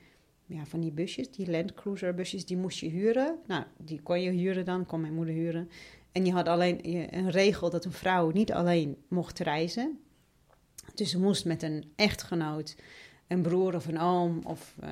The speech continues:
nou ja, niet een vriendje, maar iemand met wie ze niet zou kon-, kunnen trouwen of is getrouwd. Dus dat was echt een hele nare regel die ze dan in, in de jaren negentig hebben ingevoerd, waardoor vrouwen niet alleen konden weggaan.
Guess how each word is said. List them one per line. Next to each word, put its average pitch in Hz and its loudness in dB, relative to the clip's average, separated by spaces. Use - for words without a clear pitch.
nou 147 -4
ja, - -8
niet 185 2
een 165 2
vriendje, 165 2
maar 147 -4
iemand 165 0
met 147 -6
wie 151 -6
ze 139 -8
niet 160 -2
zou 151 2
kon-, 151 -4
kunnen 156 -2
trouwen 147 -2
of - 2
is - -8
getrouwd. 175 -2
Dus 165 -4
dat 214 10
was 196 2
echt - -2
een 170 2
hele 175 4
nare 170 2
regel 165 0
die 156 -4
ze 151 -4
dan 160 -4
in, 156 -4
in 147 -6
de 160 -2
jaren 156 -2
negentig 165 -2
hebben 151 -4
ingevoerd, 165 -6
waardoor 160 2
vrouwen 175 0
niet 180 0
alleen 170 2
konden 170 -2
weggaan. 170 -4